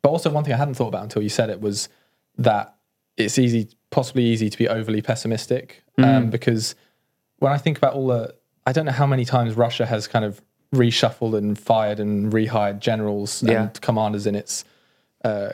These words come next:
Speaker 1: campaign in Ukraine. Um, you know, we're talking about, like, one general falling out with Zelensky.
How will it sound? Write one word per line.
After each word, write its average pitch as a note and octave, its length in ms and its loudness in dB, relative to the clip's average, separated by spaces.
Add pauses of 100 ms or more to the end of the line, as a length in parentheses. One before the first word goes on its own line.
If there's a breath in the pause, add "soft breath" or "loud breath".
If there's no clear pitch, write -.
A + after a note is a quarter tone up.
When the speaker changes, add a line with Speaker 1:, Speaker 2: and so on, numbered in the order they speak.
Speaker 1:
campaign A2 440 0
in G2+ 100 0
Ukraine. G2+ 680 0 (120)
Um, G#2 460 -2
you B2+ 60 2
know, G#2+ 80 2
we're A#2+ 160 2
talking A#2 280 -2
about, F#2+ 120 -2
like, G#2 180 -8 (100)
one A2 300 0
general G2+ 320 -2
falling G2+ 320 -4
out G2+ 140 -4
with G#2 280 -6 (140)
Zelensky. G#2 640 -2